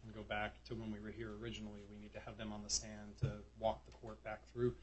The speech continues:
their original testimony. And of course, we would like to elicit further testimony from them about the circumstances at the time the original dip were entered. I don't see a reason to cross them now, but I wanted to make sure that you understood that if, if the committee does, if you allow the committee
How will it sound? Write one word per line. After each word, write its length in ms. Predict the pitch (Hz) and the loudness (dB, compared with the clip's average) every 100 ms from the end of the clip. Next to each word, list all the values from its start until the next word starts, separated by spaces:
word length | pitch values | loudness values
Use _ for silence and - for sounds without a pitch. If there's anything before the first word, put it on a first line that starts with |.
| - - - - | -12 -16 -4 2
their 100 | 120 | 4
original 340 | 113 107 113 | 4 0 8
testimony. 520 | 147 160 135 123 110 | 12 12 12 6 4
And 100 | 107 | 0
of 60 | 107 | -2
course, 280 | 120 110 - | -2 -2 -2
we 80 | 113 | -2
would 160 | 110 | 0
like 180 | 110 107 | 0 -2
to 80 | - 110 107 | -4 -8 -2
elicit 320 | 110 113 107 - - - - - | 2 2 0 -12 -18 -18 -8 0
further 180 | 123 | 2
testimony 480 | 127 120 - 117 110 104 | 4 2 0 -2 -6 -6
from 120 | 107 | -6
them 180 | 107 107 | -2 -2
about 220 | - 104 | -4 -8
the 60 | 117 | -6
circumstances 720 | - 110 110 - 101 - - | -6 -6 -10 -10 -4 -2 -2
at 160 | - 107 | -8 -8
the 40 | |
time 100 | 113 101 101 | -8 -8 -10
the 40 | 104 | -8
original 220 | 101 101 | -8 -6
dip 140 | 101 104 | -8 -8
were 80 | |
entered. 200 | 101 98 - - | -10 -10 -12 -2
I 80 | 110 | 0
don't 200 | 107 104 | 2 6
see 80 | 123 | 6
a 60 | 107 | 4
reason 240 | 107 - | 0 -2
to 60 | - | -2
cross 220 | 107 - | 4 4
them 120 | 98 98 101 | 2 -6 0
now, 140 | 127 127 - - - | 2 0 -8 -8 0
but 80 | |
I 40 | 110 | 2
wanted 220 | 107 107 | 2 2
to 60 | 107 | 2
make 200 | 107 107 | 4 8
sure 180 | - 110 | 8 6
that 160 | 104 101 | -4 -2
you 80 | 107 | -4
understood 400 | - - 107 101 | -4 -6 -6 -8
that 100 | 104 | -8
if, 380 | 101 - - 131 | -12 -14 12 12
if 140 | - - - | 12 4 -10
the 80 | 101 - - - - | -12 -12 -16 -14 -4
committee 340 | 135 117 107 | 2 2 2
does, 380 | 110 107 - - - - | 2 2 2 0 -2 -12
if 160 | 110 - | -10 -4
you 140 | 110 104 - | -2 -2 -4
allow 300 | 104 107 107 | 2 4 4
the 80 | 101 | 2
committee 320 | - 104 101 | -6 -8 -8